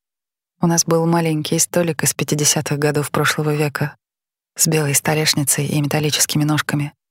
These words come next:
Я садилась с одного конца, мама с другого. Мы протягивали руки,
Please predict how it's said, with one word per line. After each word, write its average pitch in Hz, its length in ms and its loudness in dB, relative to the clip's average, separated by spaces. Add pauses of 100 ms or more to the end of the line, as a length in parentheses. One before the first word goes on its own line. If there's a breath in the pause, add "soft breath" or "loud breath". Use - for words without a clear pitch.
(600)
Я 175 140 2
садилась 147 420 0
с - 80 0
одного 151 300 0
конца, 147 480 -2 (520)
мама 156 220 0
с 135 60 -2
другого. 147 480 -4 (1200)
Мы 165 120 0
протягивали 151 640 0
руки, 156 420 -4